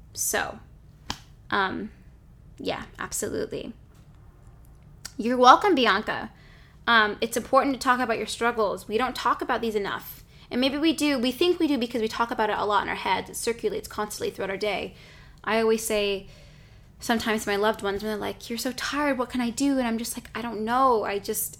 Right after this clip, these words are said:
I, it's like this in my brain." You know when you just think that? Thoughts on afterlife. I completely believe in reincarnation. What, the second I met, well, the second I met a few people in my life, but also, like, I was like, "I've definitely met you before."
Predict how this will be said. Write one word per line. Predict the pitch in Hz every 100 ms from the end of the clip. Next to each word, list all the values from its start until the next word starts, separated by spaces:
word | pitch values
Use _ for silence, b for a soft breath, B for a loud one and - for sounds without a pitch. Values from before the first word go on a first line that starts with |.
| -
I, | 196 202 202 196 233 - - - - - -
it's | 214 -
like | 220 202
this | 208 208
in | 202
my | 185
brain." | 185 180 -
You | 202
know | 240 262
when | 269
you | 247
just | 247 226 -
think | 226
that? | 277 294 - B B B B B -
Thoughts | 330 370
on | 330
afterlife. | 359 349 240 202 -
I | - 220
completely | 240 226 240 240
believe | 226 220
in | 202
reincarnation. | 202 190 - - - - - 214 B B B B B - - -
What, | 214 208
the | 214
second | 233 285 277 320
I | 285
met, | 240 220 - - - - - - - - - - - -
well, | 226 208
the | 226
second | 285 277
I | 269
met | 233
a | 202
few | -
people | 226 226
in | 202
my | 196
life, | 190 190
but | -
also, | 202 -
like, | 190 180 - - 170 175 B B B -
I |
was | 214 220
like, | 208 -
"I've | 196
definitely | 226 226 208
met | 196 156
you | 147
before." | 185 - -